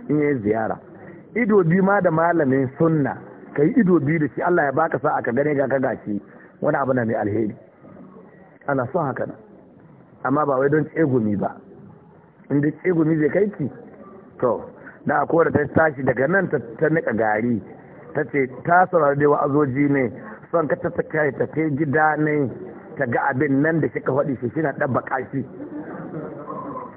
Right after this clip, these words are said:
To, wani ne kai ta? Tsegumi da cince. To, ita ba ta san aza ta kai gidan Malam Kabiru irin gidan Malam Nasiru na. Da ka ta tura gambu ɗaya za ka yi ka shiga. Aza ta kai haka nan, to ba haka ba ne.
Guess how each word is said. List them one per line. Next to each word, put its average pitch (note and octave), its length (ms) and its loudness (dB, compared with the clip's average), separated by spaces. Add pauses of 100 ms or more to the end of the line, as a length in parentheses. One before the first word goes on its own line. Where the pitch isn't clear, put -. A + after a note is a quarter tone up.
To, B2+ 80 0
wani F#3+ 420 4
ne G3+ 140 2
kai G#3 220 2
ta? E3+ 180 -2 (1200)
Tsegumi G#3 360 4
da E3 100 2
cince. A#2+ 400 -4 (640)
To, E3+ 200 2
ita - 340 2 (280)
ba E3+ 100 2
ta F3 120 0
san A#3+ 200 2 (100)
aza B3 200 2
ta A3+ 120 0
kai F#3+ 360 2 (380)
gidan G#3+ 260 2
Malam A3+ 300 2
Kabiru G3 300 4
irin G#3 200 4
gidan F3+ 200 2
Malam F#3 260 2
Nasiru C#3+ 400 2
na. F#2+ 100 -6 (680)
Da C3+ 140 -2
ka F#3+ 200 0
ta F#3+ 120 0
tura G#3 240 2
gambu E3+ 240 2
ɗaya G3 140 4
za D#3+ 80 2
ka D3 100 0
yi C3 80 -2
ka A#2+ 140 -2
shiga. G2+ 240 -4 (1200)
Aza G#3 200 2
ta F3+ 100 -2
kai E3+ 80 -2
haka D#3 260 0
nan, D3+ 120 0
to G3 100 2
ba G#3 160 2
haka - 160 -2
ba E3 140 4
ne. C#3 100 -2